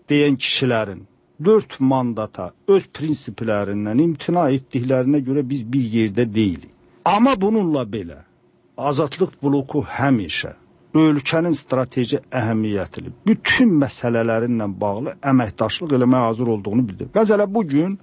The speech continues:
biz mətbuatla bir yerdəyik. Biz seçkilərin demokratikləşməsi uğrunda mübarizədə həmrəyliyi ifadə edən sənəd qoymuşuq ortaya, konsepsiya qoymuşuq.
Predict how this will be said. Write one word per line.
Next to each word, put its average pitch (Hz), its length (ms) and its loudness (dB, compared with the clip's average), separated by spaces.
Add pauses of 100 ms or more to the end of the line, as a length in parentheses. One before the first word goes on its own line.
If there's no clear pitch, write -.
(140)
biz 135 140 -10
mətbuatla 131 720 0
bir 113 200 -2
yerdəyik. 87 580 -8 (540)
Biz 247 220 2
seçkilərin 175 880 2
demokratikləşməsi 151 1160 0
uğrunda 123 560 2
mübarizədə 147 920 0
həmrəyliyi 135 720 2
ifadə 123 400 -2
edən 123 240 0
sənəd 113 400 -4
qoymuşuq 110 580 -2
ortaya, 101 380 -4
konsepsiya 127 720 0
qoymuşuq. 110 680 0